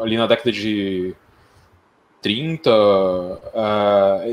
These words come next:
existe uma coisa meio louca aí, né? E aí e-, entra, entra essa, essa questão que é meio, meio perdida, né? Meio, meio estranha, que é onde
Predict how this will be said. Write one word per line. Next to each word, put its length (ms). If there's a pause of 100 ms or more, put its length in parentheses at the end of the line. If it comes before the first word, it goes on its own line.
existe 440
uma 100
coisa 200
meio 200
louca 260
aí, 220
né? 200
E 80
aí 280 (300)
e-, 320
entra, 460
entra 320
essa, 360
essa 320
questão 460
que 160
é 400
meio, 880 (1200)
meio 960 (100)
perdida, 680
né? 280
Meio, 680 (840)
meio 400
estranha, 800 (880)
que 240
é 540 (320)
onde 320